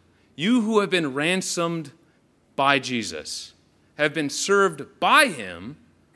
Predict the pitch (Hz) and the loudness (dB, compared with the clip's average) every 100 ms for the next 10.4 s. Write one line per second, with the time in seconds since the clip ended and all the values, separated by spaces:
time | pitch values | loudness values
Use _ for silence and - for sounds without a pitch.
0 | _ _ - 151 139 135 156 156 147 131 | _ _ -4 0 2 0 -2 -4 -6 -6
1 | 123 120 120 107 98 - 113 101 90 - | -6 -8 -4 -4 -4 -8 -4 -4 -4 -10
2 | _ _ _ - 92 87 - 95 87 - | _ _ _ -12 -10 -12 -12 -14 -14 -20
3 | _ _ _ _ _ _ _ _ _ _ | _ _ _ _ _ _ _ _ _ _
4 | _ _ _ - - 160 147 160 156 151 | _ _ _ -20 -4 0 2 0 -4 -6
5 | 139 131 120 147 127 - - - 117 - | -6 -6 -4 -4 -4 -8 -12 -2 -2 -2
6 | - _ - 139 - - - - _ 135 | -10 _ -6 -6 -6 -14 -20 -20 _ -10
7 | 123 - 123 139 175 190 147 139 123 123 | -10 -8 -8 -4 0 2 4 6 6 4
8 | - 113 - 101 - 110 - - 143 85 | 0 -2 -2 -6 -8 -12 -8 0 0 0
9 | 92 - 120 151 127 110 98 - - 147 | -4 -10 -6 -2 0 0 -2 -8 -8 -4
10 | 104 87 143 | -2 -4 -10